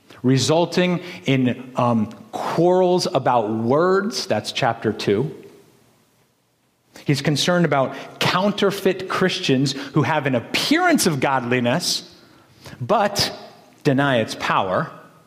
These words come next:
That's chapter three. And now here in verse thirteen, he's concerned about those who are imposters.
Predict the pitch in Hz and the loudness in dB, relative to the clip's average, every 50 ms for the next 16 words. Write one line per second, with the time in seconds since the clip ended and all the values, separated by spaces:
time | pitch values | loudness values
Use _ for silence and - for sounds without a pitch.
0 | _ _ _ _ - - 117 - - - - 139 120 110 - - 101 - - - | _ _ _ _ -4 -4 -4 -4 -2 -2 0 0 0 0 -2 -4 -6 -6 -2 0
1 | 160 127 90 92 123 131 - - - - - - _ _ _ _ _ _ _ _ | 2 2 2 0 -4 -6 -10 -16 -20 -20 -20 -20 _ _ _ _ _ _ _ _
2 | _ _ _ _ _ _ _ _ _ _ _ - 120 120 120 127 120 113 110 143 | _ _ _ _ _ _ _ _ _ _ _ -2 0 0 2 0 0 0 0 0
3 | 135 123 113 110 104 107 110 - - - 120 101 92 - - - - 87 98 110 | 0 2 2 0 0 0 0 -2 -2 -2 -2 -2 -2 -2 -4 -4 -2 -2 -4 -6
4 | - - - - _ _ _ _ _ _ _ _ _ _ _ _ _ _ - 117 | -10 -14 -20 -20 _ _ _ _ _ _ _ _ _ _ _ _ _ _ -8 -8
5 | - - 117 107 - 117 110 104 101 95 98 98 98 101 98 95 92 - 104 90 | -2 -2 -2 -2 0 0 0 0 2 2 2 0 2 0 0 0 0 0 0 2
6 | 90 92 95 92 - - - - - - - - - - - - - 117 113 117 | 2 0 0 -4 -8 -16 -20 -20 -20 -20 -20 -20 -20 -20 -14 -2 0 0 0 2
7 | - 156 175 - - - - - - - - | 0 -2 -2 -2 -4 -6 -6 -8 -6 -10 -10